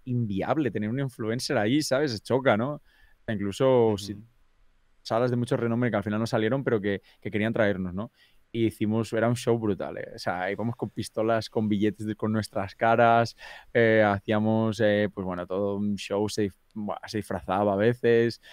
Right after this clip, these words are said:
Speaker 1: eh, traíamos bailarines, era un show. Realmente yo lo que hacía era pinchar, hacer mi sesión, y él, él lo que hacía era, pues, animarla, como iba allí, hacíamos vídeos con la gente,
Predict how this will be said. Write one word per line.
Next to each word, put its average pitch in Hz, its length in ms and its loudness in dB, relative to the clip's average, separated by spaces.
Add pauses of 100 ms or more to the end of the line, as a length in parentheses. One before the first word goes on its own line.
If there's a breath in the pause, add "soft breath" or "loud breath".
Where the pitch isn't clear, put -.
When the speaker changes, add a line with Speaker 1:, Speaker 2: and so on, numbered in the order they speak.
(240 loud breath)
Speaker 1:
eh, 120 120 2
traíamos 104 360 2
bailarines, 113 720 4
era 139 220 8 (760)
un 143 140 4
show. 135 160 6
Realmente 131 520 6
yo 123 120 6
lo 123 80 8
que 127 60 6
hacía 120 160 4
era 113 180 6
pinchar, 120 320 0
hacer 120 180 0
mi 113 100 0
sesión, 120 440 -6 (260 soft breath)
y 117 80 -2
él, 110 80 6
él 110 240 2
lo 110 100 2
que 107 80 -4
hacía 110 260 0
era, 107 400 2
pues, - 140 -4
animarla, 98 600 -2
como 95 320 -6
iba 98 500 -4
allí, 147 560 2 (240 loud breath)
hacíamos 98 360 -4
vídeos 107 260 0
con 101 120 -2
la 92 80 -4
gente, 147 720 2